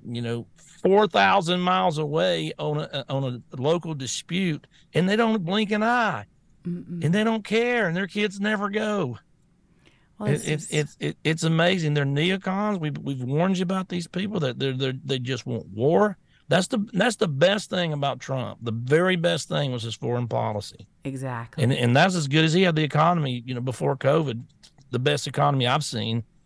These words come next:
Speaker 1: since I've been alive, hands down, even the Reagan years.
Speaker 2: Well, he
Speaker 1: And,
Speaker 2: knows that
Speaker 1: um,
Speaker 2: that's our biggest threat, too.
Speaker 1: Yeah. But, but he was the only one that just, like, he's the only one talking peace now.
Speaker 2: Exactly.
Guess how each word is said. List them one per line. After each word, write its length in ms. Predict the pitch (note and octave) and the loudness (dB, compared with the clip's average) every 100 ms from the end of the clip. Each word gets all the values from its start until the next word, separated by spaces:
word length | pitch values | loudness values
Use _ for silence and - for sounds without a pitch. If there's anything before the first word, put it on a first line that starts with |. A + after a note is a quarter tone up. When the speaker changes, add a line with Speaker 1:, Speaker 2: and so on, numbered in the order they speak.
| _ _ - | _ _ -10
Speaker 1:
since 280 | - C#3 B2 | -2 0 2
I've 180 | D3 C#3+ | 4 4
been 100 | C3+ | 2
alive, 320 | A#2 A#2 A2+ | 0 2 2
hands 260 | A#2+ A2 A2 | 0 -2 -2
down, 340 | A#2+ B2+ A2+ | -2 -2 -2
even 180 | B2 A#2 | -2 -2
the 80 | A2+ | -4
Reagan 360 | A#2+ A#2 G#2+ | -4 -6 -8
years. 340 | E2+ - G2+ - _ _ _ - - - | -12 -14 -14 -16 _ _ _ -20 -18 -2
Speaker 2:
Well, 140 | C#4+ | 0
he 140 | C4 | 4
Speaker 1:
And, 240 | F#3 - A#2 | 4 4 4
Speaker 2:
knows 80 | A2 | 2
that 80 | |
Speaker 1:
um, 60 | G#2 | 2
Speaker 2:
that's 180 | - - | -2 -4
our 120 | C#3+ | -8
biggest 400 | C#3 C#3 B2+ - | -8 -10 -10 -14
threat, 380 | A3+ B3+ G#3 - - | -12 -10 -12 -14 -10
too. 440 | A3 A3 - - _ _ - | -10 -10 -16 -20 _ _ 0
Speaker 1:
Yeah. 200 | C3 A#2 _ _ _ - - | 2 2 _ _ _ -12 -2
But, 240 | A2+ A2+ A2+ | 0 2 4
but 240 | A2+ - | 4 4
he 480 | - A2+ - - D3 | -4 -4 -2 2 4
was 120 | E3 | 6
the 80 | E3 | 4
only 200 | D#3 D#3+ | 4 4
one 260 | D#3 E3+ E3+ | 4 6 4
that 140 | C3+ | 2
just, 220 | C#3 A#2 | -2 -2
like, 180 | A2+ G2+ | -4 -4
he's 240 | - C3+ C#3+ | -2 0 2
the 80 | |
only 140 | B2 D3 | 4 4
one 160 | D#3+ E3 | 4 4
talking 320 | F#3 F#3 F#3 | 2 2 2
peace 300 | G3+ G#3+ G#3+ | 2 0 -4
now. 380 | A3 A#3 C3 - _ _ _ _ _ _ | -4 -2 -4 -8 _ _ _ _ _ _
Speaker 2:
Exactly. 720 | E3+ D#3+ D#3+ E3 E3 C3+ C3+ | -8 -8 -8 -12 -12 -16 -16